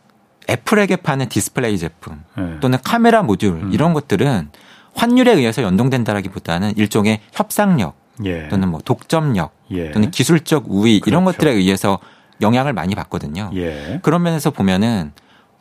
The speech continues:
Speaker 1: 원화 가치가 떨어지더라도 우리가 앞으로 그 수혜를 많이 누릴 수 있을까? 그리고 뭐 중국에게 팔건 또는 애플에게 팔건 우리 수출 제품들이 정말 과거처럼 그렇게 독점적이거나
Speaker 2: 음.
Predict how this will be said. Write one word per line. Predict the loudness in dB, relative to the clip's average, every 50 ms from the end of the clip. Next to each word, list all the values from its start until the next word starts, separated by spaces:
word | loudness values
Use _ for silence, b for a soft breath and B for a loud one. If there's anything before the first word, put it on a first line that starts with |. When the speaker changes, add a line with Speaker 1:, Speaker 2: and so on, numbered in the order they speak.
| _ -2
Speaker 1:
원화 | 0 0 0
가치가 | 0 -2 -2 -2 -2 -2
떨어지더라도 | -2 0 0 0 0 0 -2 0 0 0 2 2 0 -2 -2 -2 0 0 0
우리가 | 0 -2 -2 -2 0 0 -2
앞으로 | -2 -2 -4 -4 -4
그 | -4 -4 -4
수혜를 | 0 0 0 2
많이 | 2 2 2 0
누릴 | 0 0 -2 -2 -2
수 | -2 -4
있을까? | -4 -4 -6 -8 -6 -4 -2 -2 -2 -4 _ b b b b b b b b
그리고 | b 0 0 2 4 4 4 4 2 b b b b b b b b
뭐 | -4 0 2 2 2 2 0 -2
중국에게 | 0 2 4 4 4 4 2 2 0 -2
팔건 | -4 -4 -4 -4 -2 -2 -2 -4 -4 -4 -6 -8 -6
또는 | -4 -2 -2
애플에게 | -2 -2 -2 -2 -2 -2 -2 -2 -4
팔건 | -4 -2 -2 -2 0 0 0 0 0 0 -2 -6 B B B B B B B
우리 | 0 2 2 2
수출 | 2 0 0 2 2 2
제품들이 | 2 0 -2 0 0 0 2 2 2 2 2 2
정말 | 2 2 2 2 2 2 0 0 -2 -4 -6
과거처럼 | -4 -4 -2 0 -2 -2 -2 -2 -2 -2 0
그렇게 | 0 -2 -4 -4 -2 0 0 0 0 B B B B B B B _ -16
독점적이거나 | -16 -8 -4 -2 0 2 2 2 2 0 -2 -4 -4 -4 -4 -2 -2 -2 -4 -4 -6 -8
Speaker 2:
음. | -12 -16 -20